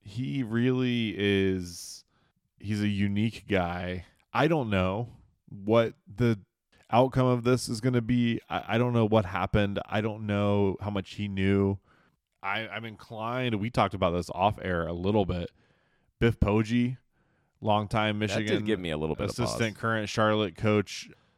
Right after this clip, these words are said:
Speaker 1: you know, chimed in to say that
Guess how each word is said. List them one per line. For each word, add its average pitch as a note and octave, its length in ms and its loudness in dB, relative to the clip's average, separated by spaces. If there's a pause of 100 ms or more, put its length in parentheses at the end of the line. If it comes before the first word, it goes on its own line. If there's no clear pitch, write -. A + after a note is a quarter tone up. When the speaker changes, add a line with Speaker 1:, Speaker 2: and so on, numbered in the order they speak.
(340)
Speaker 1:
you A2+ 180 0
know, F2+ 300 0 (240)
chimed A2 440 -2
in A#2 420 0 (440)
to A2 140 -6
say G2 640 0
that F2+ 460 -4